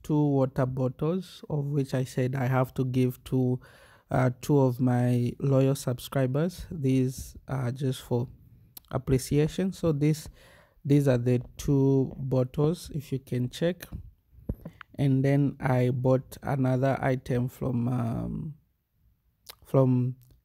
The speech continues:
Pinduoduo. So that's what's in these, um, in these two items. So what I'll do is I'll click on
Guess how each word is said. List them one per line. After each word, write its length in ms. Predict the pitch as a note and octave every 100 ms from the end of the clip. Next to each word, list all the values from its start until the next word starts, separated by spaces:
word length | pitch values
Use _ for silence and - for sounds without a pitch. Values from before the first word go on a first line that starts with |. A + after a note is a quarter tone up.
| _
Pinduoduo. 680 | D#3+ D#3+ B2 B2 B2+ B2+ - - - _
So 200 | - C3+
that's 440 | C3+ C#3+ - - _ _ _ _
what's 640 | C#3 B2+ - - - - -
in 480 | C3+ B2+ A#2+ B2+
these, 640 | C3 B2 B2 B2+ - - - -
um, 480 | B2 C3+ - C#3+ C#3 _ - _ _ _ - - - -
in 260 | - C3 C3
these 580 | C3 C3+ C3 C3 - - - - - _ _ _
two 420 | - C3+ B2+ B2+ -
items. 840 | - B2+ B2+ - A#2 - - - - - _ _ _ _
So 400 | - D3+ C3+ B2+
what 260 | - D#3+ F#3
I'll 140 | E3
do 200 | C#3 D3
is 240 | C3+ C3 B2+
I'll 180 | B2 A#2+ -
click 260 | E3+ E3
on 220 | C3 B2+